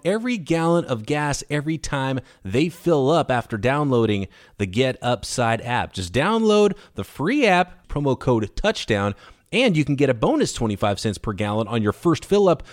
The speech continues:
So that's fifty cents per gallon cash back on your first fill up. Don't pay full price at the pump anymore. Get cash back using Get Upside. It's super easy. Use the app. It tells you which gas stations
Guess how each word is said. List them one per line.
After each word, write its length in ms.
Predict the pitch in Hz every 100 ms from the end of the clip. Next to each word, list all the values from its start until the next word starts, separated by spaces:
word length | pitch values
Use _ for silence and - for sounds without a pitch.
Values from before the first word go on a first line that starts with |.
| -
So 140 | - 175
that's 260 | 175 - -
fifty 800 | - - 247 - - 240 240 -
cents 760 | - - - 240 262 247 - - -
per 240 | - 208
gallon 500 | 214 220 233 208 90 - -
cash 440 | - 196 202 170
back 420 | 160 208 208 196 -
on 260 | 170 180 175
your 120 | 131
first 480 | - 175 180 - - - - -
fill 380 | - 180 190
up. 180 | 123 -
Don't 220 | 170 233
pay 160 | - 202
full 260 | - 190 185
price 380 | - 147 135 -
at 160 | 131 -
the 80 |
pump 360 | - - 156 143 _ _ _ -
anymore. 540 | 208 196 120 98 92 _
Get 180 | 113 -
cash 240 | 160 165
back 300 | - 143 -
using 380 | 139 117 101 87 _ _ 98
Get 320 | 113 120 - - _ _ _ -
Upside. 540 | 113 - - 85 78
It's 80 | 87
super 300 | 202 180 143
easy. 280 | 175 175 107
Use 280 | 104 170
the 160 | 123 113
app. 200 | 135 196
It 60 | -
tells 240 | 147 139
you 80 | 110
which 220 | 151 -
gas 240 | 120 143
stations 560 | - 143 143 160 151